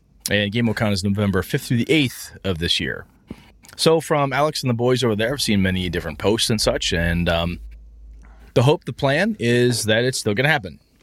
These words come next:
right? Because it's out in November, and hey, get your events registered now. So, Sean, you and I have been talking about different things we wanna do, kind of a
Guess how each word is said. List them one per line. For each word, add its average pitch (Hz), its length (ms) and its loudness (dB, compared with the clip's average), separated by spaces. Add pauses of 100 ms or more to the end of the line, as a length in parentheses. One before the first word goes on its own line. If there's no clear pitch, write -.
(200)
right? 123 200 0 (760)
Because 98 480 0
it's 92 100 -6
out 104 120 0
in 135 40 -2
November, 151 440 0 (400)
and 95 560 -2
hey, 123 320 2
get - 240 -6
your 98 420 0 (180)
events 92 360 0
registered 80 520 -2
now. 90 300 0 (540)
So, 98 360 0 (220)
Sean, 190 300 2
you 196 100 2
and 202 80 4
I 190 40 4
have 165 80 0
been 120 120 0
talking 127 340 0
about 98 380 -2
different 117 320 -2
things 107 180 -2
we 104 60 -2
wanna 98 120 0
do, 101 120 0
kind 123 200 0
of 104 140 0
a 95 240 -2